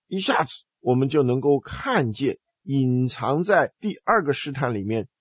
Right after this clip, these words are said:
剩下的一些思想。包括第四，神的话语不能自相矛盾。第五，经上的话就像你神儿子的身份一样，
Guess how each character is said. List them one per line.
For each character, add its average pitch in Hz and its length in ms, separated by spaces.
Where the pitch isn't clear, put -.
剩 247 460
下 147 160
的 110 140
一 135 60
些 117 180
思 110 240
想。 - 180
包 196 280
括 170 340
第 254 120
四， - 360
神 185 420
的 311 100
话 - 260
语 104 280
不 269 120
能 165 360
自 151 220
相 117 240
矛 87 200
盾。 104 180
第 240 160
五， 139 420
经 339 320
上 277 180
的 170 80
话 - 200
就 269 140
像 202 200
你 143 120
神 147 300
儿 185 180
子 185 100
的 156 100
身 262 340
份 254 300
一 - 40
样， 123 240